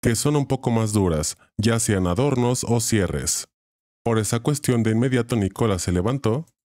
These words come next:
y a pesar de que en un momento parecía que Nicola estaba contento, rápidamente se percataron de que le había lastimado el ojo con algo que tenía el cojín.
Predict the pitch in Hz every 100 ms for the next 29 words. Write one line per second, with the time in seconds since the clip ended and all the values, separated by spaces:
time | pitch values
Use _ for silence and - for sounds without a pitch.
0 | - 123 117 117 - 139 156 117 107 123
1 | 120 113 113 - 90 85 117 117 110 90
2 | 101 92 - 92 - 123 123 110 113 113
3 | 123 147 135 107 107 104 92 90 85 -
4 | 123 117 104 139 - _ _ 113 98 107
5 | 113 104 104 101 113 117 117 - 120 110
6 | 127 120 117 131 92 98 123 127 110 -
7 | 92 107 117 113 107 107 85 78